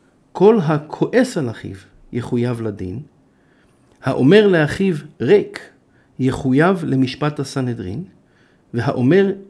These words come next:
אוויל יחויב לאש גהנום". בשורת מתי, ה' עשרים ואחד עד עשרים ושתיים מהתרגום החדש. בפסוק הזה, ישוע משווה מילים רעות שאנשים אומרים זה לזה,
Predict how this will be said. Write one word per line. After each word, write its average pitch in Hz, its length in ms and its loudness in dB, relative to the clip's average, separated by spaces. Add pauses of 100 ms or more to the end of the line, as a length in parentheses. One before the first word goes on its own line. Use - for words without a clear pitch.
אוויל 143 480 0 (580)
יחויב 143 600 0 (100)
לאש 151 600 -2
גהנום". 113 380 -6 (1080)
בשורת 160 360 -2
מתי, 190 420 0 (100)
ה' 180 360 0
עשרים 151 280 -2
ואחד 143 380 -4
עד 123 120 -6
עשרים 143 280 -6
ושתיים 175 500 -2
מהתרגום 120 500 -8
החדש. - 500 -18 (2000)
בפסוק 247 440 0
הזה, 139 280 2 (720)
ישוע 220 500 0 (100)
משווה 127 440 0 (160)
מילים 151 560 4
רעות 101 340 -4
שאנשים 117 520 -2
אומרים 185 340 0
זה 117 160 -6
לזה, 107 320 -10